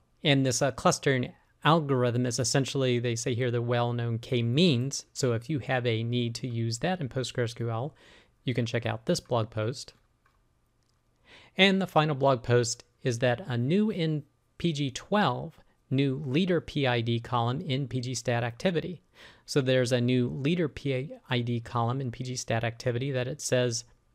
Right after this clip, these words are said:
tracks the P I D of the group leader used with parallel queries.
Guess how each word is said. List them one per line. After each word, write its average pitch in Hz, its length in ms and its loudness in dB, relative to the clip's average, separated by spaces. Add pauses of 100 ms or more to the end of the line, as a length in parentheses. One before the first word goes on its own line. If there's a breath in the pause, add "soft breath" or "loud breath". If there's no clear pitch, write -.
(340)
tracks - 480 0
the 131 140 -4
P 180 200 -2
I 185 120 2
D 147 180 0
of 127 100 0
the 123 80 2
group 135 400 4
leader 131 280 0
used 143 340 -2
with - 220 -6
parallel 131 400 0
queries. 120 720 0